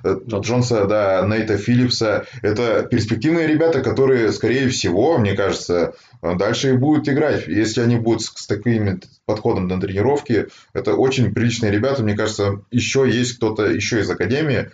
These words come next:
Speaker 1: по-любому.
Speaker 2: Харви Эллиот, например.
Speaker 1: Да, например, да. М, с-, есть перспективные ребята. И, значит, Академия работает и выпускает игроков. Вот. А что
Speaker 2: Просто
Speaker 1: ка-
Speaker 2: их не всегда, получается к основе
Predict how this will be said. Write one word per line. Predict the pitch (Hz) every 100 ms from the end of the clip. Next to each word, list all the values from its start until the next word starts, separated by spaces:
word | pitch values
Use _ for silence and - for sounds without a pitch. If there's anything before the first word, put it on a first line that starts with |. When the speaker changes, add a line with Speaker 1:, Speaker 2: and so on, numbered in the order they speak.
| _
Speaker 1:
по-любому. | - 104 104 101 92
Speaker 2:
Харви | 87 98 101 101
Эллиот, | 101 98 101 -
например. | 87 98
Speaker 1:
Да, | 104 101
например, | 95 95 107 101 92 98
да. | 127 117 78 - - _ -
М, | 107 - 60 _ _ _ _
с-, | - - -
есть | 131 156 -
перспективные | 104 - 131 131 113
ребята. | 104 104 95 - - - -
И, | 87
значит, | 107 110 -
Академия | 110 113 170 147 90
работает | 101 117 117 95 80 85
и | 98
выпускает | 87 98 - 131 131
игроков. | 98 98 85 92 82 - - - - -
Вот. | 92 90 82 - _ _ _
А | 92 98 98
что | -
Speaker 2:
Просто | 143 139
Speaker 1:
ка- | 120
Speaker 2:
их |
не | 123
всегда, | - 123 113 101 98 98
получается | 98 95 104 95 - 95 95 -
к |
основе | 101 127 113